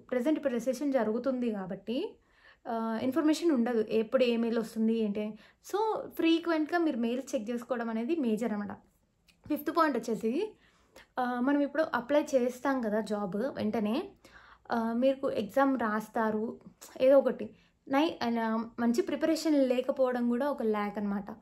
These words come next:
ఇప్పుడు మీరు చూసుకోండి, చాలా వరకు యాప్టిట్యూడ్ అనేది ప్రతి ఒక్క కంపెనీలో ఫస్ట్ ప్రయారిటీ అదే ఉంటుంది. కోడింగ్ ఉన్నా లేకపోయినా ఒక సెకండరీ అనమాట. ఏదైనా ఒక్క లాంగ్వేజ్ మీరు నేర్చుకుంటే చాలు, Python,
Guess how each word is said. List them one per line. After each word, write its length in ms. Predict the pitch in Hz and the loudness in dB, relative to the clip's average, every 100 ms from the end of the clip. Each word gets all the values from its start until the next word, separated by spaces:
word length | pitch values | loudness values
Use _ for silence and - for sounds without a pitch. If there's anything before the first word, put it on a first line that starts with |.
| - - - _ _ _ _ _ - | -20 -20 -20 _ _ _ _ _ -12
ఇప్పుడు 460 | 247 311 370 370 339 | -4 -2 -2 0 0
మీరు 180 | 311 | 0
చూసుకోండి, 800 | 285 277 - 302 311 - 311 269 311 | -2 -2 -6 -4 -4 -4 -4 -2 -4
చాలా 400 | - 247 254 269 | -6 0 2 2
వరకు 540 | 262 254 247 294 330 - - | 0 -4 -6 -6 -6 -6 -4
యాప్టిట్యూడ్ 420 | 226 240 269 294 | -4 -4 -4 0
అనేది 360 | 262 233 220 311 | 0 0 -4 -8
ప్రతి 440 | - 233 _ 302 | -10 -18 _ -2
ఒక్క 380 | 285 - 269 254 - - | -2 -2 -4 -4 -12 -4
కంపెనీలో 540 | 247 240 285 277 277 | -2 0 0 0 -2
ఫస్ట్ 480 | 320 - 247 - 330 320 | -6 -6 -6 -4 -6 -2
ప్రయారిటీ 420 | 277 247 240 294 | 0 0 0 -4
అదే 200 | 277 214 | -4 -2
ఉంటుంది. 440 | 240 220 220 196 - - - - _ - | -2 -2 -2 -6 -8 -18 -20 -20 _ 4
కోడింగ్ 800 | 294 294 294 302 294 285 285 277 | 8 8 6 2 0 2 2 0
ఉన్నా 320 | - 247 269 277 | 2 2 4 2
లేకపోయినా 720 | 254 240 240 240 294 403 427 - _ - - | 2 -2 -4 -2 0 -2 -6 -12 _ -20 -8
ఒక 260 | 262 269 - | -4 -2 -4
సెకండరీ 440 | - 262 285 269 | -2 2 4 4
అనమాట. 220 | 233 208 196 - _ - - _ | 2 0 -4 -14 _ -20 -20 _
ఏదైనా 260 | 262 311 330 | 4 4 4
ఒక్క 140 | - | 4
లాంగ్వేజ్ 380 | 277 262 262 277 | 2 4 0 0
మీరు 160 | 285 254 | 0 0
నేర్చుకుంటే 400 | 233 233 254 233 | -2 -2 -4 -2
చాలు, 340 | 220 202 220 220 | -2 -2 -4 -2
Python, 480 | 226 214 233 220 | 0 0 0 0